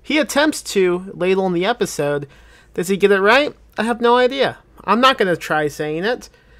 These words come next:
That's not, that's not what you paid me to do. You, you paid me to do little things in private. Well, the government can't track us down. Now, I don't have much else to say.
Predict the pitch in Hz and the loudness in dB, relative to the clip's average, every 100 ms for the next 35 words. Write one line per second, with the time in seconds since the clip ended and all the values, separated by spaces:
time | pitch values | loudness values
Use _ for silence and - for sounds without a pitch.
0 | _ _ _ _ _ - 196 208 233 233 | _ _ _ _ _ 0 0 2 4 4
1 | - - 208 - 247 220 233 240 254 269 | 2 -4 -2 2 2 2 -4 -2 0 0
2 | 240 214 185 214 311 185 - - - - | 0 0 -2 -2 -2 -2 -4 -18 -20 -20
3 | _ - 170 180 202 - 233 262 262 226 | _ -14 -12 -8 -6 0 0 0 -4 -2
4 | 262 254 247 247 247 247 185 110 107 - | 2 2 2 0 2 2 2 -2 -10 -16
5 | - 151 143 - 254 247 127 - - - | -12 -10 -6 -2 2 2 0 -12 -18 -20
6 | - - _ - - - 156 147 143 202 | -20 -20 _ -20 -16 -8 -4 -4 0 2
7 | 220 226 226 - - 196 202 - - - | 4 4 2 0 -8 -2 -2 -4 -6 0
8 | 196 196 190 190 - 175 170 123 98 104 | 2 2 -2 -6 -4 -2 0 -2 -6 -16
9 | - - - - _ - 165 175 175 - | -20 -20 -20 -20 _ -6 0 2 0 -4
10 | _ _ _ _ _ _ _ _ _ - | _ _ _ _ _ _ _ _ _ -16
11 | - 269 320 311 320 320 311 240 - 285 | -4 2 4 4 4 4 2 -2 2 4
12 | 277 123 | 4 0